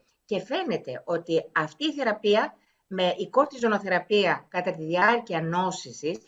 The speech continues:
μειώνει τη θνητότητα σε αυτούς τους ασθενείς, όπως επίσης, ε, ε, καλυτερεύει την έκβαση αυτών των ασθενών. Δεν υπάρχουν πολλές μελέτες, αλλά αυτό είναι η κοινή κατάληξη όλων.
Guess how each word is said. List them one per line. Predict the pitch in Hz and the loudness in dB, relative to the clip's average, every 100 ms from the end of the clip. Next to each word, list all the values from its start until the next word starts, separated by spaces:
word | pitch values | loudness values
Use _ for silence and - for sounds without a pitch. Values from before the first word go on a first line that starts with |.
| _ - | _ -4
μειώνει | 202 214 233 392 381 214 | 4 6 6 4 -2 -4
τη | 185 | -8
θνητότητα | 180 165 175 165 156 143 | -6 -4 2 2 2 -6
σε | 135 | -10
αυτούς | 131 151 | -8 -8
τους | 143 | -6
ασθενείς, | 135 - 131 220 - - _ | -8 -8 -6 -6 -6 -18 _
όπως | 262 285 247 | 2 2 0
επίσης, | 180 165 180 220 262 240 - _ _ | -4 0 2 2 2 -10 -12 _ _
ε, | 190 190 180 170 - _ | -4 -2 0 -2 -8 _
ε, | 180 170 160 151 147 - - | -2 0 2 0 -4 -12 -8
καλυτερεύει | 185 180 170 175 151 175 226 | 0 0 0 0 2 2 0
την | - 185 | -4 -2
έκβαση | 190 208 - 139 131 - 135 - | 4 2 2 -12 -10 -12 -10 -2
αυτών | 170 - | -2 -2
των | 180 160 | -6 -6
ασθενών. | 143 143 135 135 - - | -4 -2 -2 -2 -14 -10
Δεν | 311 | -6
υπάρχουν | 359 294 233 208 | 0 2 0 -2
πολλές | 180 165 160 | -2 -2 -4
μελέτες, | 139 127 131 135 147 - - | -8 -8 -6 -6 -8 -10 -6
αλλά | 202 202 | 0 0
αυτό | 202 247 | 2 2
είναι | 247 240 | 2 0
η | |
κοινή | 220 196 | -4 -6
κατάληξη | 202 185 175 170 - 170 | -4 -2 0 0 -2 2
όλων. | 151 131 104 95 | 4 4 0 -8